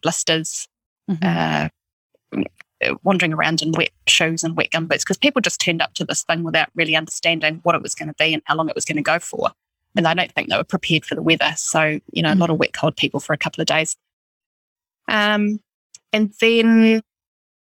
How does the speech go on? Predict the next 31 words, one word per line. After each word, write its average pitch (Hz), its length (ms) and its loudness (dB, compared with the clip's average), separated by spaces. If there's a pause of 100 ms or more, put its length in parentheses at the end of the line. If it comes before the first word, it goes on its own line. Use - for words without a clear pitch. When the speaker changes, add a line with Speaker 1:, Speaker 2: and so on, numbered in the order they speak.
(160)
Speaker 1:
we 226 80 0
got 220 120 0
some 226 120 -6
hot - 160 0
weather, 214 360 2
so - 140 -4
you're 214 40 -2
seeing 208 300 -2
a 202 40 -2
little 202 200 0
bit 190 120 0
of 190 200 2 (520)
sunburn 196 540 0
type 190 320 0 (380)
Speaker 2:
Mm. 180 240 -2 (340)
Speaker 1:
activities, 196 600 0
kids - 420 -2
with 185 240 0
sprained 180 600 -2
fingers 175 340 -4
from 190 200 -6
playing 185 260 -2
basketball. 180 760 0 (140)
Speaker 2:
Mm. 220 600 2
<laughs> - 40 -20 (220)
Speaker 1:
Um, 180 360 2 (180)
<laughs> - 460 -2
a 226 120 0
few 247 220 4
more 214 260 6
chronic - 360 0